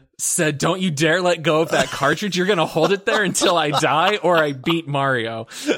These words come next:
And I remember as a kid being so freaked out 'cause he was older and more intimidating. And I was like, "I'm so sorry. I had no idea." And I remember holding that cartridge down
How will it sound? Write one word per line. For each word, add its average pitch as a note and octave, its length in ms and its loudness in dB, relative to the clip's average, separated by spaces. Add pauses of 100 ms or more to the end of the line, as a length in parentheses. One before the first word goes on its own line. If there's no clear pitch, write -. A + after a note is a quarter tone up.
(160)
And D#3+ 120 -2
I F3 60 0
remember F#3+ 340 0
as F#3 160 -2
a F3+ 40 -6
kid D#3 380 -2
being C#3 220 -4
so C#3+ 260 -2
freaked C#3 320 -6
out B2 180 0
'cause C3+ 220 -4
he C#3+ 80 -4
was B2 320 -4
older C#3+ 480 0
and C3+ 160 -2
more C3 180 -2
intimidating. D3 760 -4
And B2+ 180 -4
I C3 60 -2
was B2 160 -6
like, G#2+ 220 -6 (420)
"I'm D3 160 -2
so - 180 -2
sorry. D#3+ 500 0
I D3+ 120 0
had C3+ 260 -4
no C3+ 140 -2
idea." D#3 560 -2
And D3 80 -2
I C#3+ 40 0
remember D3 420 -2
holding C#3 420 -4
that B2 180 -4
cartridge B2 460 -8
down A2+ 380 -6